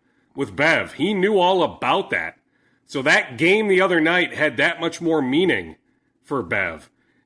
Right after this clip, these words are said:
It was one of, I don't think this is an exaggeration, one of the biggest wins for this franchise going back eighteen years. Yes, game eighty-two against Denver, April of eighteen, is in that mix.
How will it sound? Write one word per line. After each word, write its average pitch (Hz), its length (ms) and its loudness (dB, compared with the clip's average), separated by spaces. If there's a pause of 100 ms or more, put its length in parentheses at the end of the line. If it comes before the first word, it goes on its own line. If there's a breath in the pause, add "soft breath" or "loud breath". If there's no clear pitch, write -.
It 165 160 -2
was 185 460 0 (220)
one 160 400 0
of, 170 200 2
I 160 120 0
don't 185 280 -2
think 208 280 -4
this 190 180 -2
is 180 140 -4
an 185 80 2
exaggeration, 151 1040 0 (340 soft breath)
one 143 300 0
of 165 160 -2
the 165 100 2
biggest 185 560 0
wins 185 720 0 (320)
for 147 140 -4
this 196 200 0
franchise 156 760 2
going 170 320 2
back 156 420 0 (140)
eighteen 190 1120 -2
years. 139 600 0 (340 soft breath)
Yes, 175 320 0
game 196 300 2
eighty-two 190 480 0
against 170 340 0
Denver, 185 560 0
April 170 380 0
of 147 100 0
eighteen, 180 640 2 (240 soft breath)
is 120 140 -10
in 180 240 0
that 170 260 2
mix. 180 440 0